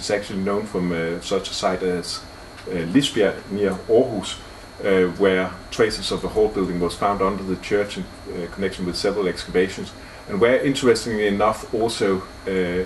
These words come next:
a inner enclosure, uh, outside the, or, or within the main enclosure of the,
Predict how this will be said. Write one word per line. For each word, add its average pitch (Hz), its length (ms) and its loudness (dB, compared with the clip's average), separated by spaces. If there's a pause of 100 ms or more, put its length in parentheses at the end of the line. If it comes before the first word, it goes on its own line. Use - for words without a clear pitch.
(120)
a 92 200 0 (760)
inner 131 220 6
enclosure, 101 580 2 (240)
uh, 87 340 0 (400)
outside 92 500 2 (100)
the, 90 120 0 (520)
or, 87 160 -2
or 101 140 -4
within 117 420 4
the 104 100 0
main 110 320 4
enclosure 98 480 0
of 87 140 -2
the, 87 160 -2